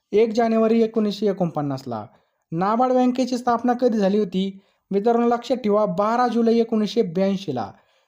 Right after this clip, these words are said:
प्रसिद्ध दलाल स्ट्रीट हे कोणत्या शहरात आहे? मित्रांनो, हे मुंबई शहरामध्ये आहे.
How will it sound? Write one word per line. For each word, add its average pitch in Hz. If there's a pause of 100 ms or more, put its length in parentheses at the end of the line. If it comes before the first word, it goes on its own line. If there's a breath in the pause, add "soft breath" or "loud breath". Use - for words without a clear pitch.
(160 soft breath)
प्रसिद्ध 233
दलाल 240
स्ट्रीट 233
हे 175
कोणत्या 220
शहरात 233
आहे? 180 (480 soft breath)
मित्रांनो, 202
हे 196
मुंबई 202
शहरामध्ये 156
आहे. 120